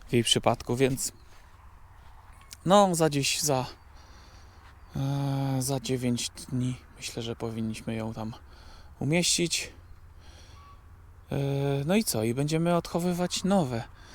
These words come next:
pokolenie indyków. Mam nadzieję, że tym razem z większym sukcesem, bo tam to była porażka straszna. A szkoda gadać w ogóle. Tak więc podsumowując ten musze-,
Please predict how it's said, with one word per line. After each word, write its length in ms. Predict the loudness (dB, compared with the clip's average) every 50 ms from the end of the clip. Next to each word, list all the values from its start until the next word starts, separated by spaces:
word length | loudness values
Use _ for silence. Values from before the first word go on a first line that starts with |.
| -20 -20 -10
pokolenie 480 | -10 -4 0 2 2 4 4 4 4 4
indyków. 460 | 4 4 4 2 0 0 -2 -4 -2
Mam 160 | 0 0 2
nadzieję, 280 | 2 2 2 2 2 2
że 100 | 0 0
tym 220 | 0 0 0 2
razem 320 | 2 0 0 0 0 -2 0
z 40 | 0
większym 360 | 0 0 0 0 -2 -4 -4
sukcesem, 500 | -4 -6 -4 -4 -4 -4 -2 -2 -2 -2
bo 160 | -2 -2 -2 -4 -10 -18 -20 -20 -20 -20 -12 -12 -12 -12 -12 -16 -20 -18 -4
tam 180 | -2 -2 -2 0
to 120 | -2 -4
była 240 | -2 0 -2 -2 -2
porażka 720 | -2 -2 -2 -2 -2 -2 -4 -4 0 2 2 4 2 2 -2 -8 -16 -20 -20 -20 -20 -18 -12
straszna. 520 | -12 -4 -2 -2 -2 -2 -4 -6 -6 -8 -10 -10 -14 -20 -20 -20 -20 -20 -20 -20 -20 -20 -20 -20 -20 -20 -20 -20 -20 -20 -20 -20 -20 -20 -14 -12 -12
A 40 | -10
szkoda 400 | -10 -8 -4 -4 -4 -4 -4 -4
gadać 340 | -4 -6 -8 -8 -12 -12
w 60 | -12 -14
ogóle. 300 | -12 -10 -10 -12 -12 -14 -18 -20 -20 -20 -20 -20 -20 -20 -20 -18 -16 6 10
Tak 180 | 10 10 12
więc 260 | 12 12 12 12 12 10
podsumowując 760 | 10 10 12 12 12 12 12 12 12 12 12 12 12 12 12
ten 140 | 12 12 12
musze-, 280 | 12 12 10 8 10